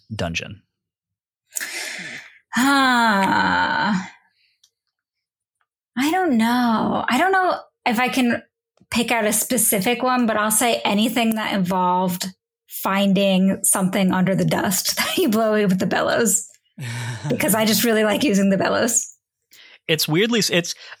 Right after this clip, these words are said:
Speaker 1: it, it, uh, I haven't played this game, but to me, when I was doing it, it reminded me of that, uh, what is it, uh, pressure washer simulator that everyone's
Speaker 2: Yes.
Speaker 1: playing right now?
Speaker 2: Before pressure washer simulator,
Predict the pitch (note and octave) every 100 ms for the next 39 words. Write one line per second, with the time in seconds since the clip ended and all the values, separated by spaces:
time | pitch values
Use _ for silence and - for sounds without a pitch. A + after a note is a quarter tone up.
0 | - D#3+ - - _ - D3+ C#3 C#3+ G#3+
1 | D3+ C3+ B2 D3+ D3+ D#3+ E3+ F3 - D3
2 | - C#3 B2+ C3+ D#3+ E3+ C3+ C3 B2 A2
3 | A2+ B2 C#3 C#3 A#2+ A2+ A2 A#2+ B2 A#2+
4 | A#2 A2 A2 A2 G#2+ - - G#2 G2+ G2
5 | F#2+ - _ A#2 A2+ G#2 G2 - A2 G2+
6 | _ - G#2+ C#3 B2+ B2+ C3 D3 C3+ C#3+
7 | D3 D3 D3+ D#3+ D#3+ C#3+ C#3+ A3+ D4+ C4
8 | A#3+ D#3 D#3+ D#3+ D#3+ E3 E3+ F3+ D4 A3+
9 | A3+ B3+ - A#3+ C#4 A3 G3 - A3 A3+
10 | F#3+ F#3+ F3+ F3+ F3+ F#3